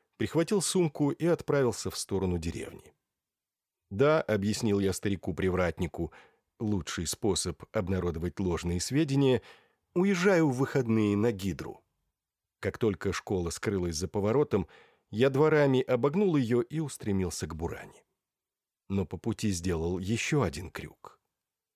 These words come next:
Всю неделю я неустанно размышлял о Кончисе. Сколь неустанно, столь и бесплодно. В забавах его выделялись два элемента: назидательный и художественный.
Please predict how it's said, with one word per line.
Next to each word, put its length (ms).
Всю 240
неделю 480
я 160
неустанно 640
размышлял 640
о 120
Кончисе. 800
Сколь 320
неустанно, 840
столь 380
и 40
бесплодно. 640
В 80
забавах 540
его 340
выделялись 800
два 320
элемента: 640
назидательный 880
и 180
художественный. 920